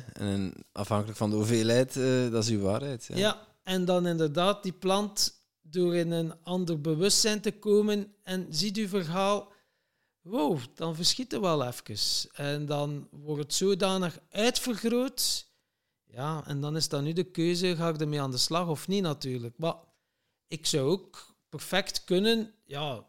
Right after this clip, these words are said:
Speaker 2: nog weer mijn oud gedrag doen. En dat is me vallen en opstaan. Ik heb wel al verschillende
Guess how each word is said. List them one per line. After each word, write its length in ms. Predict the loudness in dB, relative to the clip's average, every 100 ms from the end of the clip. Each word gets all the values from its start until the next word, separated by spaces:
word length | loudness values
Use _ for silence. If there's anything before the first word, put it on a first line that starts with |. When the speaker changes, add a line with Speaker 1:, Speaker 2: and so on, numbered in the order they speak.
| _
Speaker 2:
nog 240 | -20 -20 _
weer 240 | -14 -10
mijn 220 | -8 -8 -6
oud 220 | -6 -6
gedrag 600 | -6 -4 -2 -2 -6 -16
doen. 500 | -16 -4 -2 -2 -6 -10
En 380 | -6 -4 -6 -8 -14 _ _
dat 160 | -4 -2
is 140 | 2
me 140 | 4 6
vallen 320 | 8 8 8
en 120 | 4
opstaan. 500 | 2 0 -2 -2 -2
Ik 120 | -6
heb 180 | -8 -6
wel 260 | -2 2 2
al 180 | 2 2
verschillende 880 | 2 2 2 2 2 2 2 0